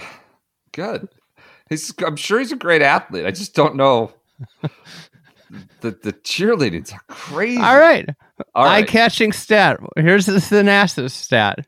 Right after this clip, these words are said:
Speaker 2: Ready
Speaker 1: Okay.
Speaker 2: for it?
Speaker 1: Yeah.
Speaker 2: Players are shooting one for fourteen when defended by Thanasis this,
Speaker 1: What a
Speaker 2: this
Speaker 1: sample
Speaker 2: season.
Speaker 1: size. What a sample size.
Speaker 2: <laughs>
Speaker 1: I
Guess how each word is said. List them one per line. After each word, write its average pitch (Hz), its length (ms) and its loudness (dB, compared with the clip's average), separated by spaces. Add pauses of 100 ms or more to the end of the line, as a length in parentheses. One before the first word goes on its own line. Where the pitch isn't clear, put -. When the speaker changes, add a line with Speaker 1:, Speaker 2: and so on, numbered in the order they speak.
Speaker 2:
Ready 143 280 4
Speaker 1:
Okay. 165 40 2
Speaker 2:
for 196 300 2
it? - 80 -4 (280)
Speaker 1:
Yeah. 92 220 -10 (400)
Speaker 2:
Players 220 340 4
are 233 120 6
shooting 196 480 2
one 202 320 2
for 208 200 0
fourteen 202 960 -2 (640)
when 185 220 0
defended 190 520 2
by 139 200 2
Thanasis 175 640 0
this, 110 200 -8
Speaker 1:
What 113 100 -4
a - 20 -4
Speaker 2:
this 107 160 -8
Speaker 1:
sample 107 220 -2
Speaker 2:
season. 131 560 -2
Speaker 1:
size. - 140 -8 (140)
What 110 140 -2
a 143 40 -2
sample 180 420 -4
size. - 500 -6
Speaker 2:
<laughs> - 60 -20
Speaker 1:
I - 1500 -10